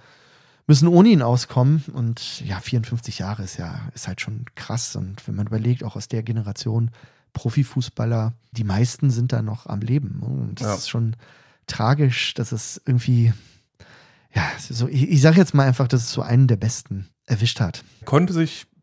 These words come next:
Speaker 2: glücklicherweise, er hat das selber, glaub ich, auch sehr genossen, noch in einem Abschiedsspiel im Sommer zweitausendvierundzwanzig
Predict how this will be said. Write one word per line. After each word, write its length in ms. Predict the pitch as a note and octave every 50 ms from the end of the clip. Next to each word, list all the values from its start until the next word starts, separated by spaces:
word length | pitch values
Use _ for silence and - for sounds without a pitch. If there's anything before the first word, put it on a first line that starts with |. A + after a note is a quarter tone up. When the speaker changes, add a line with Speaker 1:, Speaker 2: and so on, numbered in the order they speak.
| _ - A2+
Speaker 2:
glücklicherweise, 840 | A2+ A#2 C3 C#3+ - - - D3 B2+ A2 A#2 A#2 C3 D3+ D3 D3 C3
er 60 | A#2
hat 100 | A2+ A2+
das 180 | C3 A#2 G#2+ -
selber, 300 | - A2+ A#2+ A#2+ B2 A2
glaub 220 | G#2 A2+ G#2 G#2
ich, 100 | A2 A#2+
auch 100 | - G#2+
sehr 260 | G#2+ A2 G#2 G#2+ A#2 A#2+
genossen, 640 | A#2 A2 A2 A#2 A#2+ - - C3 A#2+ A#2+ A#2 - -
noch 200 | - G#2+ A2 G#2+
in 120 | A#2 A2 G2+
einem 160 | F#2+ G2+ F2+
Abschiedsspiel 960 | A2 - - - - D#3+ C#3+ - - - - - D3+ D3 D#3+ D#3 D#3 D#3 D3+ - _ _ _ -
im 160 | - G#2+ G#2+
Sommer 320 | F#2+ A#2 A2+ B2 B2 A#2 A2+
zweitausendvierundzwanzig 1300 | - - A2 G#2+ A#2 G#2+ A2 G2+ - - C3+ A#2 A2 - - A#2 A2+ C3 C3 - C#3 C3+ C3 - - -